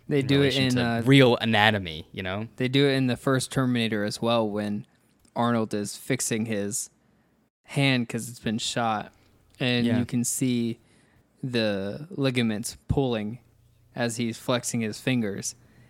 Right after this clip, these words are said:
Speaker 2: Mm-hmm.
Speaker 1: And that kind of special effect has always wondered me. I always love seeing stuff like that happen. So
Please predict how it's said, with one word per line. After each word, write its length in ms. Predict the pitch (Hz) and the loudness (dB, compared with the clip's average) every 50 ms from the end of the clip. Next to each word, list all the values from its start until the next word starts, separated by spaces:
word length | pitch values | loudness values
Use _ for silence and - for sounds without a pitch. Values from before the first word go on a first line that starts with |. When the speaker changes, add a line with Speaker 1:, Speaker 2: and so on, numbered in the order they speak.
| _ - | _ -4
Speaker 2:
Mm-hmm. 160 | 110 131 123 | 0 2 4
Speaker 1:
And 520 | 123 120 120 117 113 113 113 110 117 - _ _ _ _ _ _ _ _ _ _ _ _ _ - - - _ - | 4 4 4 2 0 -2 -4 -6 -8 -10 _ _ _ _ _ _ _ _ _ _ _ _ _ -20 -20 -20 _ -14
that 320 | 139 131 131 131 135 - - | -4 -2 0 0 0 -2 -2
kind 320 | - 147 143 143 143 139 | -2 0 0 0 2 2
of 600 | 139 131 131 127 127 123 120 117 - - - - - _ _ _ _ _ _ _ _ _ _ _ - | 2 2 2 2 2 0 -2 -4 -6 -10 -20 -20 -20 _ _ _ _ _ _ _ _ _ _ _ -12
special 400 | - - 147 131 - - 139 127 | -6 -2 -2 -2 0 0 -2 -2
effect 360 | - - 127 123 123 - - | 0 -2 -2 -2 -2 -2 -6
has 180 | - 120 117 | -6 -6 -6
always 500 | - 110 117 120 117 117 120 117 110 - | -4 -4 -2 0 0 0 -2 -2 -4 -8
wondered 580 | - - 123 113 117 117 123 131 131 131 127 - | -10 -8 -6 -2 0 2 2 2 2 0 0 0
me. 220 | 139 139 135 135 135 | 0 0 0 0 0
I 140 | 120 107 107 | -2 -2 -2
always 300 | 107 113 117 117 107 95 | 0 0 -2 -2 -4 -6
love 440 | 95 107 110 117 120 123 127 123 - | -8 -4 -2 2 2 2 2 0 -4
seeing 280 | - - 135 131 131 | -4 -2 0 0 0
stuff 240 | 127 - 135 135 - | -2 -2 -4 -2 -2
like 140 | 135 123 - | -4 -4 -2
that 160 | 127 117 113 | -4 -4 -2
happen. 400 | 120 120 117 117 - 135 131 131 | -2 -2 -2 -2 -2 -2 -2 -2
So 400 | 131 - 120 110 110 107 110 135 | -4 -2 -4 -2 -2 -4 -6 -8